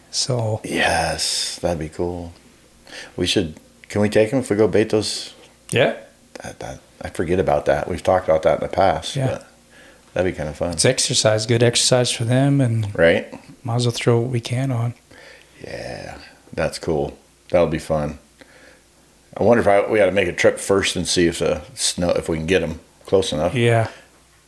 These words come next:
Speaker 2: Based on snow levels. When, when are you planning on baiting?
Speaker 1: I don't know. Well, this next week sometime. I was kinda thinking Tuesday.
Speaker 2: Tuesday of this next week? Gotcha.
Speaker 1: And then we can go the following week.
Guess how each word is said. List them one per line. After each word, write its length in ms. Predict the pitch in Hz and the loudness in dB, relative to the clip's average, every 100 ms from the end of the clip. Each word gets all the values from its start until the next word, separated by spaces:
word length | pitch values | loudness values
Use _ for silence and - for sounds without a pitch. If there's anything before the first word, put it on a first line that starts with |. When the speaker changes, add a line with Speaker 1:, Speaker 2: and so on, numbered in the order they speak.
| _ _ - | _ _ -2
Speaker 2:
Based 240 | 85 - | -2 -2
on 100 | 78 | -6
snow 260 | - 85 85 | -4 -2 0
levels. 360 | 80 85 87 | -2 -2 0
When, 260 | 123 131 127 | 2 2 2
when 140 | 127 | 2
are 40 | 143 | 4
you 100 | 139 | 2
planning 220 | - 135 | 2 4
on 120 | 127 | 4
baiting? 320 | 98 101 147 - - - - - - - - - - - | 2 2 0 -4 -20 -20 -20 -20 -20 -20 -20 -20 -12 -8
Speaker 1:
I 60 | 120 | -4
don't 140 | 120 | -4
know. 160 | 113 117 | -2 -2
Well, 120 | 117 | 0
this 200 | 123 123 | 2 2
next 280 | 135 117 - | 2 -2 -4
week 160 | - - | -6 -6
sometime. 520 | - 135 - 123 127 131 | -8 -6 -4 -2 -2 -2
I 80 | |
was 140 | 123 - | -2 0
kinda 300 | 156 160 147 | 0 0 0
thinking 420 | 139 139 120 117 - - - - - - - _ _ - - - - - - - _ - | -4 -4 -6 -6 -14 -20 -20 -20 -20 -20 -20 _ _ -20 -20 -20 -20 -20 -20 -20 _ -2
Tuesday. 480 | 143 135 - 117 - - - _ - - - - - - - - - - - - - - | 2 2 2 -4 -6 -20 -20 _ -20 -20 -20 -20 -20 -20 -20 -20 -20 -20 -20 -20 -20 -6
Speaker 2:
Tuesday 340 | - 110 104 104 | 2 2 4 2
of 80 | |
this 160 | 95 90 | 0 -4
next 220 | 101 - | -4 0
week? 260 | 101 120 - - - - - - _ _ | 0 0 -6 -20 -20 -20 -20 -20 _ _
Gotcha. 420 | - - - - 82 - | -10 -8 -6 -8 -8 -4
Speaker 1:
And 140 | 131 123 | -2 2
then 160 | 123 | 4
we 100 | 123 | 2
can 180 | 127 127 | 2 2
go 160 | 127 120 | 4 4
the 80 | 113 | 2
following 460 | - 160 131 117 | 2 4 4 2
week. 320 | 117 120 - | 2 0 -2